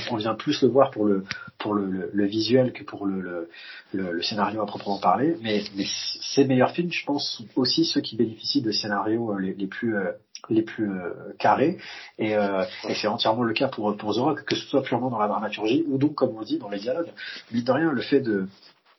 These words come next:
d'aller chercher un Aaron Sorkin pour réécrire les, les répliques de ces personnages-là font que, bah, effectivement, l'antagoniste paraît beaucoup plus noble. On n'est pas face à un méchant de film d'action, de buddy movie des années quatre-vingts, complètement, euh,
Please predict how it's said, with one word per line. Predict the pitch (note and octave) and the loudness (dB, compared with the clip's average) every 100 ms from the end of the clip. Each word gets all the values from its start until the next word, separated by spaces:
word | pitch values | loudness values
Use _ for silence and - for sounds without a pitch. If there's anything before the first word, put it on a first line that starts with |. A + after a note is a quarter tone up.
| _ - - | _ -14 0
d'aller | G#2 G#2 | 2 2
chercher | - - B2+ | -2 -2 0
un | |
Aaron | A2 G2 G#2+ | 2 0 -2
Sorkin | - - - C3 | -6 -8 -6 -6
pour | - G2+ | -6 -2
réécrire | G2+ G2 - A2+ | 0 0 -2 -2
les, | G2+ F#2 - - - - | -2 -4 -8 -14 -14 -4
les | G2+ G2 | 0 2
répliques | F#2 G#2+ B2+ B2 - | 0 -2 -2 -2 0
de | |
ces | G2 F#2+ | -2 -2
personnages-là | G#2 - G2 F#2+ B2+ D#3+ - - - - - - | -4 -2 0 2 0 0 -6 -18 -18 -16 -4 -2
font | F3+ | -2
que, | E3+ D4 E3+ - | 4 8 8 6
bah, | G#2+ F2+ - F2 | 6 4 2 -4
effectivement, | - G2 G#2 B2+ G3+ | -4 -2 0 0 0
l'antagoniste | A#2 G2 G#2 G2+ C#3 - - | -2 -2 -2 0 -4 -8 -2
paraît | G#2+ A2 | -2 -2
beaucoup | G#2 G#2 | -4 -6
plus | B2 - | -6 -2
noble. | A2 F3 G2+ | 0 0 -2
On | F#2 | -6
n'est | F2+ | -4
pas | - | -2
face | - - F#2 | 0 0 0
à | |
un | F#2+ G2 | 0 -2
méchant | G2 G#2 E2+ | -2 -2 -4
de | |
film | - G#2 G#2 | -8 -8 -6
d'action, | F#2+ - B2 | -6 -6 -6
de | G#2 | -4
buddy | G2+ G2 | -6 -8
movie | G2 G#2+ | -8 -6
des | A2+ G2 | -4 -6
années | F#2+ | -6
quatre-vingts, | G#2+ - G2+ G#2+ | -8 -6 -8 -8
complètement, | G2+ - - G#2 | -12 -18 -12 -8
euh, | G2 | -6